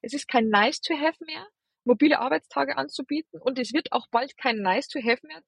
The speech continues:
sein, ähm, quasi über die deutschen Landesgrenzen hinweg, ähm, Arbeit anzubieten.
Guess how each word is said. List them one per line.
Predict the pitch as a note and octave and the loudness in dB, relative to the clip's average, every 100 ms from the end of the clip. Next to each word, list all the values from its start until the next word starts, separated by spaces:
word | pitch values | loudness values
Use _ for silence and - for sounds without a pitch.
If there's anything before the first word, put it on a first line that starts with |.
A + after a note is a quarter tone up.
| _ | _
sein, | - G#3 C#4 G4 _ - - B3 | -4 -2 -2 -6 _ -20 -4 2
ähm, | B3 B3+ - - | 2 2 -8 2
quasi | A3+ A#3+ B3 C4+ - _ _ _ | 4 4 2 -2 -2 _ _ _
über | C4+ D4+ | -2 -2
die | B3+ A#3 | -2 2
deutschen | B3 B3 D4 C4 | 4 2 -2 2
Landesgrenzen | C#4+ G#4 - A3+ G#3+ G#3+ G#3+ | 2 2 0 -2 -2 -4 -8
hinweg, | G#3+ F#3+ F#3 - _ _ - | -6 -4 -4 -8 _ _ -6
ähm, | G3+ G3 - | -4 -4 2
Arbeit | G3+ G#3 G#3 G3 - | 4 4 2 -2 -2
anzubieten. | A3+ A#3+ - G#3+ E3+ E3+ _ C3+ _ | -2 -2 -6 -10 -10 -18 _ -20 _